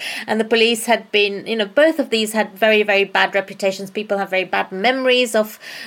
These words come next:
of, uh, fully forest guard and police, um, oppression in these, in these areas.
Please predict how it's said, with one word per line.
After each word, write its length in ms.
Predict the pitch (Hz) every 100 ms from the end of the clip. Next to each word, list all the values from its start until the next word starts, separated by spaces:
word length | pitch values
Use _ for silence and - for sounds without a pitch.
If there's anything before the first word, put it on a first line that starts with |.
| 214
of, 380 | 214 214 214 -
uh, 360 | 202 202 196
fully 580 | 190 - - 233 214 208 - _
forest 360 | - 220 208 214
guard 220 | 208 196
and 160 | 196 196
police, 460 | 220 196 196 - -
um, 420 | 196 190 180 180
oppression 520 | - - 208 208 208 190
in 120 | 190
these, 360 | 190 190 190
in 200 | - 196
these 240 | 185 190 185
areas. 460 | 196 185 180 185